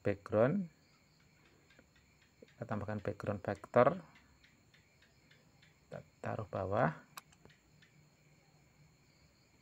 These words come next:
Kita isi warnanya. Ya, kita isi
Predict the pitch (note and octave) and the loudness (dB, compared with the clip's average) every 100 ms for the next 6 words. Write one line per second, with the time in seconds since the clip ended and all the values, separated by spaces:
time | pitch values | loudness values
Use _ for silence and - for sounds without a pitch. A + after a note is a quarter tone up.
0 | - - - - - - - - A#2 - | -20 -20 -20 -20 -20 -8 -6 -4 -4 -2
1 | A#2+ A2+ A2 A2 A2+ A#2+ E3+ A3 - - | 4 4 4 2 2 2 2 -2 -6 -20
2 | - - - - - - - - - - | -20 -20 -20 -20 -20 -20 -20 -20 -20 -20
3 | - - - - - - - G#2+ C3+ E3 | -20 -20 -20 -20 -20 -18 -6 -4 -4 -4
4 | - - G#2+ A#2+ - A#2 | -4 -2 -2 -2 -6 -4